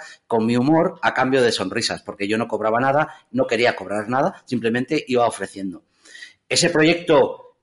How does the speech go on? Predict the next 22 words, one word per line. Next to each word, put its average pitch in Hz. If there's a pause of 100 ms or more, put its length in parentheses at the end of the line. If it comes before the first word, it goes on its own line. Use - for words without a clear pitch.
(100)
eh, 123 (460)
de, 113
de, 98
de 95
todos 156
los 127
que 123
hubo, 156
porque 98
luego 117
también 120
estaba 123
el 110
proyecto 110
Vital, 131 (400)
porque 104
un 110
viaje 113
así 131 (360)
indudablemente 117
te 107
cambia. 120